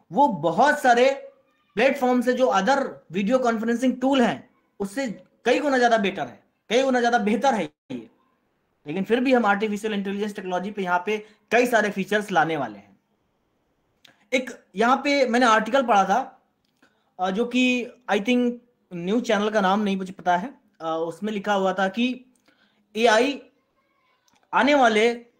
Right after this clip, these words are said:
चंद सालों के अंदर, चंद सालों का मतलब दो, चार, पांच साल के अंदर, एआई आने वाले चंद सालों के अंदर फ़ाइव जी टेक्नोलॉजी से इतनी तेजी से रफ्तार पकड़ने वाला है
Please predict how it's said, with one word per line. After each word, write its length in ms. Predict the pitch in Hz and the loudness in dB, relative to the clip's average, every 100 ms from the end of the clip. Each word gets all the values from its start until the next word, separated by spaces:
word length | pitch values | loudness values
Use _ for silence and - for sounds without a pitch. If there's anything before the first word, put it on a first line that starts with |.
| _ _ _ _ - | _ _ _ _ 0
चंद 260 | 277 285 | 2 2
सालों 340 | 254 196 208 202 | 2 2 2 -2
के 80 | |
अंदर, 180 | 165 131 | -6 -8
चंद 240 | - 214 233 | -2 -2 2
सालों 260 | 208 220 | 2 2
का 60 | 214 | -2
मतलब 260 | 208 214 | -4 -4
दो, 140 | 196 202 | -2 -2
चार, 180 | 202 196 | -2 -2
पांच 220 | 196 196 | -2 -4
साल 220 | 196 180 | -2 -4
के 100 | 180 | -4
अंदर, 220 | 165 208 - _ _ _ _ _ _ _ _ - | -4 -6 -6 _ _ _ _ _ _ _ _ -2
एआई 380 | 233 247 285 285 | 2 4 4 0
आने 380 | - 208 247 277 | 0 2 2 4
वाले 440 | 240 220 240 294 - - _ - _ | 4 4 2 2 -4 -20 _ -20 _
चंद 240 | - 302 294 | 0 0 2
सालों 380 | - 214 247 262 | 2 4 4 4
के 80 | |
अंदर 400 | 254 220 214 240 - _ _ _ _ _ _ _ _ _ _ _ _ | 2 4 2 2 -4 _ _ _ _ _ _ _ _ _ _ _ _
फ़ाइव 320 | 202 254 285 | 2 4 2
जी 140 | 277 | -2
टेक्नोलॉजी 560 | 254 202 208 202 202 240 | -4 -4 -2 0 0 -2
से 120 | 262 | -2
इतनी 280 | 233 269 277 | -2 2 0
तेजी 460 | 277 - 220 285 | 0 2 2 4
से 140 | 302 269 | 4 4
रफ्तार 320 | 233 240 214 | 4 2 2
पकड़ने 340 | 214 202 202 | 0 -2 -2
वाला 280 | 202 196 196 | 2 2 2
है 280 | 196 196 - | 0 -2 -10